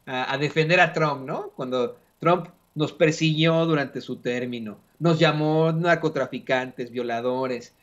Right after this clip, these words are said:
ha estado desprestigiando al gobierno de México con sus declaraciones, y ahora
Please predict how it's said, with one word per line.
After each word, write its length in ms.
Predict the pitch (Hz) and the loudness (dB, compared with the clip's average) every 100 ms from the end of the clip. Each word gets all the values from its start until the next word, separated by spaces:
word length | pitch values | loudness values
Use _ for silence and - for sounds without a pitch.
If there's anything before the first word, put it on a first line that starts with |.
| - | -2
ha 80 | 170 | -2
estado 320 | 165 185 190 | 2 4 4
desprestigiando 880 | 165 160 139 - 135 - 160 160 156 | 2 -4 -8 -8 -12 -2 0 2 0
al 60 | |
gobierno 380 | 139 127 135 143 | -4 -6 -8 -8
de 100 | 135 | -10
México 360 | 120 127 160 127 | -10 -10 -10 -12
con 120 | 120 | -14
sus 140 | 120 113 | -14 -12
declaraciones, 760 | 110 117 117 139 170 208 - _ - _ - | -8 -6 -4 0 0 0 -6 _ -20 _ -2
y 100 | 135 | 4
ahora 440 | 151 185 - - | 6 4 0 -10